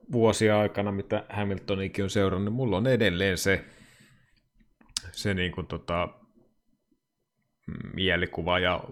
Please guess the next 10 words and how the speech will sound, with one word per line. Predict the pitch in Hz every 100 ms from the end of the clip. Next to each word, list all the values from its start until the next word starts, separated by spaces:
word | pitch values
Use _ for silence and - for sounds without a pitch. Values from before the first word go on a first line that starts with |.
| - - - _ _ _ _ _
mielipide | 107 98 92 - 107 101 90
siitä, | - 95 92 82 90
että | - - 90 - _ _ -
kyllä | - 95
niinku | 92 -
Lewis | 95 98 90
Hamilton, | 101 98 90 - 90 85 80 _ - - - - _ _ _ _
vaikka | 87 90 104
on | 98 92
niinku | 90 95